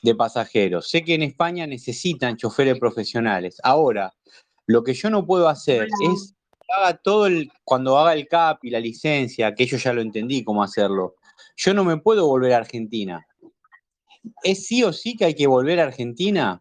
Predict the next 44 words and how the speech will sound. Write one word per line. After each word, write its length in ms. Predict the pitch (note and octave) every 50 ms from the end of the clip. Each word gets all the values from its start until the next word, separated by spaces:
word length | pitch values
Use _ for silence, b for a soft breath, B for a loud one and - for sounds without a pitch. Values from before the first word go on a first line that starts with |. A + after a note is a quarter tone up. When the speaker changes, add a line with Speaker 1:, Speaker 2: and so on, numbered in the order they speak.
| _
Speaker 1:
para 200 | - G#2+ G#2+ G#2+
que 60 | G#2 A#2+
una 160 | C3+ C#3 C3+
empresa 340 | B2+ B2 D3 D#3 D3+ - C#3+
de 80 | A#2+ G#2+
transporte 520 | - G#2 G2 - - D3+ E3 D#3+ D3 B2
me 140 | A2 G#2 F#2
contrate? 720 | - G2 G2 G2 B2+ D3+ F3+ F3 D#3 D3 A2 F2+ - - _ _ _ _ _ _ _ _ _ _ _ _ -
No 220 | A2 C3 D3 E3+
hay 200 | G3 G#3+ G3+ - -
otra 300 | C3 C3 B2 D3 B2+ A#2+
forma, 480 | - - D#3 E3 E3+ E3 - - G#3 -
porque 260 | - C3+ C3+ D3+ D3+
yo 320 | D3+ - G#3+ A3+ A3 - -
no 120 | D3+ D#3+ E3+
entiendo 500 | F3 D#3+ F3 E3+ D3+ C3+ B2+ B2 A#2+ -
cómo 380 | - F3 F#3 F#3+ F#3 F3+ - -
hay 140 | C3+ D3+ E3+ D#3
trabajos 720 | F3 E3 E3+ F3 G3 F3+ C#3+ - - B2+ A#2+ A#2+ A#2+ _ _ _ _ _ _ _ _ _ _ _ _
que 120 | - A#2 G#2+
te 80 | B2+
dan 160 | C#3+ D#3 E3+
el 100 | E3+ D#3+
permiso 380 | C#3+ D3 D3 D#3+ F3+ F3 - E3
de 80 | D#3 D3+
trabajo 420 | D3 D#3 E3+ F3 D#3 C3 - A#2+
y 60 | A#2
te 100 | A2+ A2+
pueden 260 | A2+ D3 D#3 D#3 D3+
contratar, 680 | C#3+ D3+ D3+ D3 D#3 D#3+ E3 D#3+ F3+ F3+ F3+ F3 F3+ F3 _ _ _ _ _ _ _ _ _ _ -
¿y 100 | C3+ C3
por 220 | A#2 C#3+ C#3+ C#3+ C#3+
qué 100 | F#3 F#3+
en 80 | F#3+ F#3
el 80 | E3+
transporte 560 | D#3+ D#3 D3 C3+ - - F#3 F#3+ F3 F3 E3+ D#3
tendría 460 | B2 A#2+ C#3 C3 C#3+ D3+ E3 E3 D#3
que 120 | C#3 C3+
volver? 500 | C3+ C3+ C3+ C#3+ D3+ F3 D#3 B2 G2+ G#2+ - -
Esa 180 | F3 E3+ F3
es 80 | E3 D#3+
mi 80 | D3+
pregunta, 500 | C#3 C3 C#3 C#3 C3+ C3+ B2 A2+ G#2 G#2+ G#2+
Luis. 460 | A#2 B2+ B2 G#2+ F#2 - - -